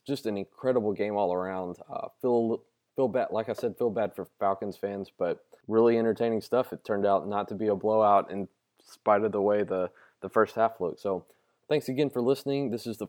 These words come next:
Four Minute Offense. I'm Brandon Connor. You can follow me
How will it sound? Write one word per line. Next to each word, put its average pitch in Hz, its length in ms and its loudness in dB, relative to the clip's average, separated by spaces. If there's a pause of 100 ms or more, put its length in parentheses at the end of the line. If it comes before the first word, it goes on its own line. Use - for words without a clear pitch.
(100)
Four 123 180 0
Minute 110 300 -2
Offense. 120 520 -2
I'm 104 180 -6
Brandon 110 280 2
Connor. 120 240 -4
You 117 140 -4
can 104 180 -6 (100)
follow 113 280 6
me 98 340 -4